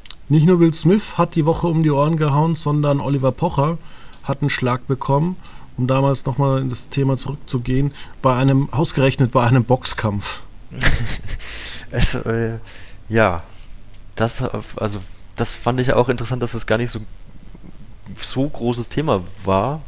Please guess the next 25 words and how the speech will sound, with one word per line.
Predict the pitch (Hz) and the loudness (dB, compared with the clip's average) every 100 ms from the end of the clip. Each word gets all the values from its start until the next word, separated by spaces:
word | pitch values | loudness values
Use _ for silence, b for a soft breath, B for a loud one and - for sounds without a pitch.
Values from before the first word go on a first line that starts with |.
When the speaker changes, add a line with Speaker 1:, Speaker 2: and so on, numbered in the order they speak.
| - | -8
Speaker 2:
was | 107 | -6
wahrscheinlich | 107 107 101 | -4 -2 -2
auch | 98 | -4
an, | 98 98 98 | -4 -6 -6
an | 98 | -6
den | 95 101 | -4 -4
Oscars | - 123 123 | -4 -4 -4
dann | 113 | -6
einfach | 107 110 | -6 -4
lag, | 113 127 - - B B B B | -2 -2 -4 -12 B B B B
dass | - | -8
das | 92 | -8
ein | 101 | -2
bisschen | 101 113 107 101 | -2 -2 -2 -2
dann | 101 | -2
doch | 98 110 - | -2 -6 -8
überstrahlt | 101 104 - 101 120 143 | -6 -6 0 2 2 2
hat. | 160 - - B B B B B B B B - | -4 -4 -12 B B B B B B B B -8
Aber | 98 98 | -6 -6
das | - | -4
war | 98 | 0
ja | 101 92 | 2 2
eigentlich | 104 113 107 | 0 -4 -2
noch | 110 110 143 - | -2 2 0 0
absurder, | 113 - - 95 90 | -4 -6 -4 -4 -2